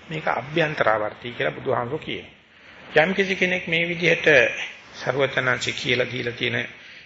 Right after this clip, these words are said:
ඒ, ඒ ඥා-, ඥාත පරිඥාව, පොතේ දැනුම අවබෝධ කරගෙන ඒක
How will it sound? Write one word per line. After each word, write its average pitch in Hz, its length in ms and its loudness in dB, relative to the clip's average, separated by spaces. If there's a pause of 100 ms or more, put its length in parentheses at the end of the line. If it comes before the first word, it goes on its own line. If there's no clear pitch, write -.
(480)
ඒ, 113 200 2 (220)
ඒ 110 760 -10 (1400)
ඥා-, 117 420 0 (400)
ඥාත 117 300 6
පරිඥාව, 147 560 4 (720)
පොතේ - 380 2
දැනුම 156 320 4 (520)
අවබෝධ 131 480 4
කරගෙන 135 420 4 (840)
ඒක 147 340 0